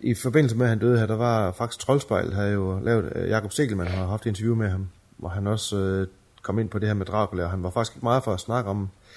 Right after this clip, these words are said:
de gamle Dracula-film. Han så det som, øh, han springbræt i en karriere, men han, han ville faktisk ikke snakke om det. Han synes ikke, at det var behageligt at snakke om, så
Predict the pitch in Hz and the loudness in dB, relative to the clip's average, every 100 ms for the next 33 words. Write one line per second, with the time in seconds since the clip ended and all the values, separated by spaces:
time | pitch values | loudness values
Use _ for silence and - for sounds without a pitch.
0 | - - - - 110 113 113 127 98 95 | -18 -18 -14 0 2 4 4 2 2 0
1 | 107 92 101 - 139 113 98 104 98 98 | 0 0 0 2 2 2 0 -2 0 0
2 | 95 90 98 101 - 139 139 123 127 113 | 0 -2 -4 -6 0 2 4 2 2 0
3 | 110 117 120 113 104 107 104 113 110 151 | 0 2 2 0 -2 -2 0 -2 0 0
4 | 190 - 156 135 139 120 117 143 151 - | -2 -4 -2 0 0 -2 -4 -6 -6 -6
5 | 113 120 117 113 107 - 113 143 110 85 | -4 -2 -2 -2 -6 -6 -4 -2 -2 -4
6 | 110 113 110 - - 104 | -6 -6 -8 -8 -8 -8